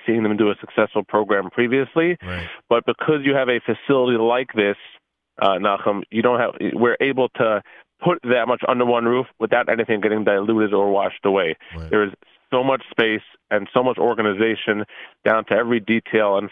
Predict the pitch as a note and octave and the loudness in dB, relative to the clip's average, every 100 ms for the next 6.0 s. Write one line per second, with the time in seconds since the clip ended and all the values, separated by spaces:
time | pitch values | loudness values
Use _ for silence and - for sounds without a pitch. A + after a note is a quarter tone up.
0 | - G#2+ C#3 C3 - A#2+ A2 G2+ G2+ - | -4 0 0 -2 -2 -2 0 -2 -4 -2
1 | B2 B2 A2 - C#3+ C3 G#2+ G#2 - - | 0 0 -2 -2 -2 0 0 0 -4 -20
2 | - _ G#2+ G2+ A2+ G2+ G#2 A2+ B2+ G2+ | -20 _ 0 2 2 2 2 0 0 0
3 | F#2+ G#2+ _ _ _ G#2 - G#2 - G#2 | -2 -4 _ _ _ -8 -2 -4 0 0
4 | F#2+ - _ _ _ _ _ C3+ C#3 C3 | 0 -8 _ _ _ _ _ -2 0 0
5 | - B2 A#2+ A#2 A#2+ G#2+ C#3+ C3+ - A#2 | 0 -2 0 0 0 -2 -4 -4 -2 -2